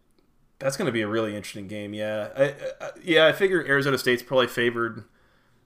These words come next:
Um, I, you just don't know what you're gonna get from Florida State with a, with an outgoing coaching staff and, and all that. So, I don't know. I, I don't hate that matchup. That'll be interesting to watch, I think.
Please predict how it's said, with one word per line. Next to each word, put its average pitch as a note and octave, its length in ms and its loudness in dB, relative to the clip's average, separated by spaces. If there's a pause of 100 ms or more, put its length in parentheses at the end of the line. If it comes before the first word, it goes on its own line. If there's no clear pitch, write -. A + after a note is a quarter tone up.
(280)
Um, G2 540 -6 (1900)
I, C#3+ 120 -4
you C#3+ 240 0
just C#3 140 -2
don't D#3+ 140 0
know C#3+ 100 4
what C3+ 160 2
you're B2+ 60 0
gonna A#2+ 160 2
get A#2+ 160 2
from A#2+ 100 -8
Florida A#2 240 0
State A2+ 320 -2
with G#2+ 160 -10
a, A2 140 -2
with A#2 140 -6
an G#2 160 -12 (420)
outgoing A#2+ 440 -2
coaching A#2 320 -4
staff A2 440 -2
and, G2+ 280 -10 (680)
and A2+ 100 -8
all G#2 200 0
that. G#2 400 -4
So, G#2 440 -2 (1120)
I C#3 80 0
don't B2 80 2
know. A2+ 100 0
I, C#3 120 8
I C3+ 100 4
don't D3+ 140 2
hate D3 140 2
that C3 140 6
matchup. A#2+ 280 0
That'll C3+ 160 8
be B2+ 140 0
interesting A#2 260 -4
to G2+ 60 -6
watch, G#2 300 0
I G#2+ 60 -8
think. G2 240 -10